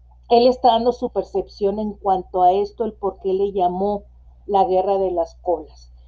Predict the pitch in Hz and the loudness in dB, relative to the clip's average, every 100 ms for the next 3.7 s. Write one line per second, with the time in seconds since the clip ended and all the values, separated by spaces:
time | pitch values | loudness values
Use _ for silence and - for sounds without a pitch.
0 | - - - 320 320 349 - 302 285 269 | -20 -14 -2 0 0 -2 0 0 2 0
1 | 254 262 247 202 180 180 - 196 190 190 | 0 0 0 0 -2 -6 -4 0 2 2
2 | 185 175 160 156 - - 185 180 165 - | 0 0 -4 -10 -20 -8 -4 -2 -4 -2
3 | 240 240 - - 254 247 | 0 0 -2 -10 -8 -8